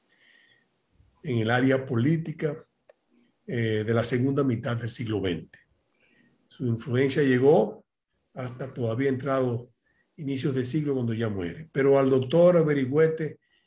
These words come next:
nuestro agradecimiento, la Fundación en particular agradece, eh, su exposición, hace suya las palabras y esos escritos juveniles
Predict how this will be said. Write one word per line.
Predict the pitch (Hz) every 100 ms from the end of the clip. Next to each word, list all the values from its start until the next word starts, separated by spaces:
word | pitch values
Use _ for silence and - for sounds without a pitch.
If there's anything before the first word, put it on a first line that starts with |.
| _
nuestro | - 120 120 170 170 165
agradecimiento, | 143 127 123 120 123 147 156 156 151 - _ - _ _ -
la | 127 120
Fundación | 139 120 113 - 156 135 139 135 123
en | 120
particular | 120 - 131 120 123 131
agradece, | 123 120 120 131 131 131 113 _ _ _ _ _ _ -
eh, | 135 113
su | -
exposición, | 120 - 127 123 160 165 180 185 - _ _ _ _ _ - - -
hace | 135 127
suya | 120 147 127
las | 120
palabras | - 123 151 165 165 160 - _ _ _ _ _ _ _
y | 151 135 131 127 123 123
esos | 147 160 160
escritos | - 165 165 147
juveniles | 147 147 156 165 160 160 - -